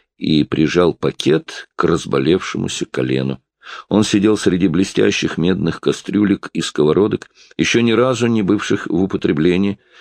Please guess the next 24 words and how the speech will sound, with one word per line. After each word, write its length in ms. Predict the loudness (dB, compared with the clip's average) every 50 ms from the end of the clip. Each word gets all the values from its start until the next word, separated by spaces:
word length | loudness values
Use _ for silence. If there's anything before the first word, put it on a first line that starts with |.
| -18 _ 0
и 100 | 2 2
размышлял 580 | 2 2 2 0 -2 -2 0 2 2 2 2 2
о 60 | 0
том, 320 | 0 0 0 0 0 0
что 220 | -2 -4 -4 -4 0
даже 320 | 2 2 2 2 0 -2
половина 540 | 0 0 2 2 2 2 0 0 0 -2 -2
той 200 | -2 0 0 0
меди, 440 | 0 2 2 2 2 0 0 -2 -2
которая 340 | -2 -2 0 0 0 0
на 120 | 0 0 0
них 260 | 0 -2 -2 -4 -6
пошла, 540 | -6 -6 -6 -4 -2 0 0 0 0 -2 -6 _ -18 -20 -20 -20 -16 -10
стоила 580 | -8 -8 -4 0 2 2 4 4 4 4 2 2
жизни 440 | 2 0 0 0 0 0 2 2
не 180 | 4 4 4 4
меньше, 460 | 2 2 2 0 -2 -2 -2 -4 -4
чем 260 | -2 0 0 0 0
тысячи 480 | -2 -2 -2 -2 -2 -2 -2 -2 0 2
рабочих 640 | 2 2 2 2 2 0 0 0 -2 -6 -6 -8 _ -20 -20 _ _ _ -4
на 220 | -2 0 2 2
медных 580 | 4 4 4 2 2 0 0 -2 -2 -2 -4 -8 -6 -4
рудниках 720 | -2 0 0 0 -2 -4 -4 -2 -2 -2 -2 -2 -4 -10
Чили. 640 | -8 -6 -6 -4 -4 -2 -2 -2 0 0 0 -2